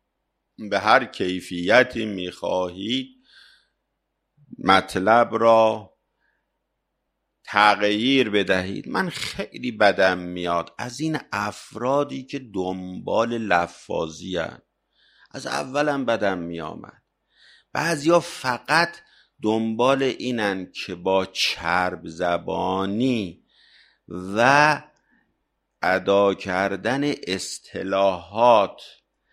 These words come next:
و خلاصه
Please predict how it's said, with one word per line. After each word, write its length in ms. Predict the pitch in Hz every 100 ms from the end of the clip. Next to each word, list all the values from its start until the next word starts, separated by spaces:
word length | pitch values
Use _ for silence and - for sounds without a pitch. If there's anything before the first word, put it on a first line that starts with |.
| _ _ _ _
و 640 | 90 95 117 139 147 143 143 _ _
خلاصه 1160 | - - 101 107 107 104 104 - 131 147 147